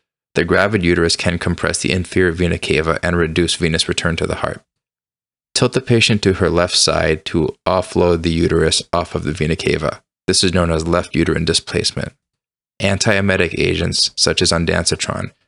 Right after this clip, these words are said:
may also be helpful. The patient's blood pressure improves with a bolus of intravenous fluid. The patient's cardiotocograph is shown below. What is a cardiotocograph,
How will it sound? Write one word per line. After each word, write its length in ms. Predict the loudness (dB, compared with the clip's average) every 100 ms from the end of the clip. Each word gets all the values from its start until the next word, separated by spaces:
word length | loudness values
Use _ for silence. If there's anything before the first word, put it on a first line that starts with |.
| -4
may 160 | 0
also 280 | 0 0 -2
be 140 | -2 -4
helpful. 440 | -6 -8 -12 -12 _ _ _ _ _ _ _ _ _
The 80 | -4
patient's 380 | 0 2 2 0
blood 260 | 2 0
pressure 400 | 2 -2 0 0
improves 480 | 0 -2 2 2 2
with 160 | -2 -2
a 60 |
bolus 420 | 0 2 2 2 0
of 80 | -2
intravenous 520 | -4 -2 0 0 -2
fluid. 440 | -2 -4 -4 -8 _ _ _ _ _ _ _ -6
The 60 |
patient's 400 | 0 2 2 0
cardiotocograph 1000 | 0 0 2 0 2 0 0 0 0 -2 -2
is 120 | 0
shown 280 | 2 0 0
below. 300 | -2 -2 -4 _ _ _ _ _ _ _
What 200 | 2 4
is 140 | 4 0
a 60 |
cardiotocograph, 960 | 0 -2 0 0 0 -4 -4 -2 -2